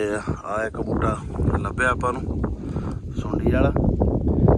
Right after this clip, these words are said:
ਤੇ ਸਪਰੇਅ ਤੇ ਕੱਲ੍ਹ ਹੋ ਗਈ ਹੈ ਸੁੰਡੀ ਵਾਲੀ। ਤੇ ਕਣਕ ਜੀ ਹੈਗੀ ਆ, ਤੇ ਅੱਜ ਪੱਤੀ ਵੀ ਆ ਇਹਦੇ। ਤੇ, ਤੇ ਲੋਡਿਸ ਕਰਾਂਗੇ ਹੁਣ ਬਸ, ਆ ਪਾਣੀ ਤੋਂ ਬਾਅਦ ਗਿੱਲੇ ਗਿੱਲੇ 'ਚ ਹੀ ਕਰਾਂਗੇ,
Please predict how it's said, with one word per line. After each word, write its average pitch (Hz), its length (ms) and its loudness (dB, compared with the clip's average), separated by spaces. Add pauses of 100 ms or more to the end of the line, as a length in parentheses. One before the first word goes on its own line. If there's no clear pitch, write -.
(200)
ਤੇ - 160 -4
ਸਪਰੇਅ - 420 2
ਤੇ - 100 2
ਕੱਲ੍ਹ 131 220 2
ਹੋ - 120 -6
ਗਈ 147 120 0
ਹੈ 135 60 -2
ਸੁੰਡੀ 139 280 -2
ਵਾਲੀ। 151 160 -2 (1300)
ਤੇ 107 140 -2
ਕਣਕ 120 320 6
ਜੀ 143 200 8
ਹੈਗੀ 143 300 8
ਆ, 160 60 6 (1500)
ਤੇ 101 180 2
ਅੱਜ 101 200 -4
ਪੱਤੀ 117 320 0
ਵੀ 139 160 2
ਆ 139 60 6
ਇਹਦੇ। 147 140 2 (540)
ਤੇ, 113 240 2
ਤੇ 120 180 4
ਲੋਡਿਸ 117 580 6
ਕਰਾਂਗੇ 147 340 8
ਹੁਣ 156 140 10
ਬਸ, 156 220 8 (560)
ਆ 123 100 10
ਪਾਣੀ 131 260 10
ਤੋਂ 135 140 6
ਬਾਅਦ 139 240 10
ਗਿੱਲੇ 127 260 6
ਗਿੱਲੇ 127 240 8
'ਚ 120 60 2
ਹੀ 127 80 6
ਕਰਾਂਗੇ, 131 340 6